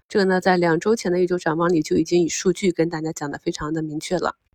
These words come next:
本周日晚八点啊，四月二十三日，咱们这场专享直播呢是参加了喜马拉雅的四二三读书节。因为周日呢是工作日，所以就把一周展望合并到我们周日晚八点的专享直播中。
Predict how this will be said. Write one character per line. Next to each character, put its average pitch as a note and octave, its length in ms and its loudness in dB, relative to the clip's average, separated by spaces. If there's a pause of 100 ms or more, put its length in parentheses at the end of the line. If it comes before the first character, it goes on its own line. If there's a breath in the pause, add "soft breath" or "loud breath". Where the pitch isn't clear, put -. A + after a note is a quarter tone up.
本 G#3 220 8
周 C#4 220 8
日 C#4+ 140 8
晚 F3+ 180 6
八 A3+ 180 6
点 E3+ 200 4
啊， D#3+ 40 0
四 A3 180 2
月 A3 60 8
二 G3+ 140 6
十 G#3 100 -10
三 A#3 320 4
日， F#3 160 4
咱 F3 160 0
们 G#3 140 4
这 G#3+ 120 2
场 E3+ 320 4
专 G3+ 160 2
享 G#3+ 160 2
直 F3 140 -12
播 F#3+ 160 2
呢 F#3 140 4
是 F3+ 100 -4
参 G3 240 0
加 G3 180 6
了 F#3 140 6
喜 G3 160 -4
马 F#3+ 140 6
拉 F3 180 2
雅 F3+ 100 2
的 E3 120 0
四 - 160 0
二 F3+ 120 4
三 F#3+ 220 2
读 F3+ 100 0
书 A3 200 -2
节。 E3+ 400 2 (300)
因 B3+ 120 2
为 C#4 100 4
周 C4+ 220 4
日 B3+ 140 2
呢 G#3 180 2
是 G3+ 460 2 (120)
工 B3+ 220 4
作 A#3 240 6
日， F#3 280 4 (280)
所 - 160 4
以 A3 160 8
就 A3+ 240 6
把 F3 240 4
一 A3 220 2
周 A#3 300 8
展 F#3 280 4
望 G3 240 6
合 F3 220 0
并 G#3+ 200 -2
到 G3 180 2
我 F3+ 160 0
们 F3+ 320 0 (380 soft breath)
周 A#3 200 8
日 A3+ 100 4
晚 G3 240 4
八 G#3 240 4
点 F#3 240 0
的 F3 380 0
专 A3+ 160 4
享 G3+ 220 -2
直 - 120 -10
播 G#3 160 -2
中。 A#3+ 280 6